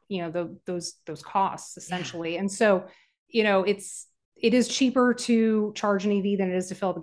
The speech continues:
Speaker 1: gas tank on an annual basis, but you are also paying so much more for the car. Um, there are lots of people who sort of split the difference, and they'll have one E V and one gas car in their household if they have two cars. Um, but, you know, it, it, it really just depends on what's going on with,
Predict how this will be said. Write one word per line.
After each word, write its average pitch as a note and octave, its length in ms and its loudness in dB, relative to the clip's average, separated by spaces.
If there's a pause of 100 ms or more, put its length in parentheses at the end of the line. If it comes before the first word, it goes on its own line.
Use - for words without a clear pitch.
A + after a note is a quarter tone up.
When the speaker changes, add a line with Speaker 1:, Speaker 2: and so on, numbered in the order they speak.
Speaker 1:
gas F3+ 140 -2
tank F#3+ 360 -4
on F3+ 80 -6
an E3+ 100 -8
annual G3+ 280 -2
basis, G3 380 0
but - 180 -10
you E3+ 100 -8
are D#3+ 120 -4
also E3+ 180 -6
paying E3 480 -6
so F#3+ 300 -4
much F3 220 -4
more E3+ 120 -6
for D#3 120 -12
the E3 60 -12 (120)
car. D#3 320 -4 (640)
Um, E3 520 4
there C4 120 8
are D4 120 8
lots C#4+ 220 6
of C4+ 80 -2
people B3+ 240 2
who A3+ 120 2
sort A3 200 0
of G#3 60 -2
split G#3 220 -6
the G3 60 -8
difference, G3 360 2
and F#3 120 2
they'll F3+ 100 2
have F3+ 180 2
one F#3+ 160 4
E F#3+ 120 6
V F#3+ 180 2
and F3 100 2
one F3 140 0
gas E3 260 -2
car F#3 260 0
in F#3+ 60 2
their F#3+ 120 2
household F#3+ 380 0
if F3 80 -6
they E3+ 100 -4
have F3 140 -6
two F#3 160 -6
cars. G3+ 540 -2 (460)
Um, E3+ 520 2 (220)
but, F#3+ 400 4 (100)
you A3 140 -4
know, F#3 160 0
it, G3+ 140 2
it, G3+ 320 -2
it G#3 100 -4
really A3+ 220 6
just A#3+ 120 -2
depends A3+ 220 0
on G#3+ 80 2
what's G#3 120 0
going G3+ 180 0
on F#3+ 180 2
with, F#3+ 160 -14